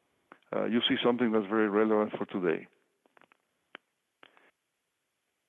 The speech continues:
But if you want the very, very last word, I suppose the very last word is either amen or maranatha. <laughs>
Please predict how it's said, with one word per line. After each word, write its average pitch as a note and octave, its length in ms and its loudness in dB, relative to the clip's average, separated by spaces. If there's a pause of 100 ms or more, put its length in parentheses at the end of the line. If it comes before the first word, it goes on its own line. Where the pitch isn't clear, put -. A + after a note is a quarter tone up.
(560)
But A#2 160 4
if G#2 100 4
you B2+ 100 6
want C3+ 180 6
the B2+ 60 2
very, B2+ 300 4
very B2 240 4
last A#2 260 2
word, D3+ 300 4
I A2+ 100 0
suppose A2+ 300 0
the A2+ 40 0
very A#2 240 2
last A#2 200 2
word A#2+ 340 4
is G#2 60 -4 (120)
either A2+ 460 6 (640)
amen B2+ 480 4
or G#2 280 4
maranatha. A#2 720 0 (420)
<laughs> - 340 -10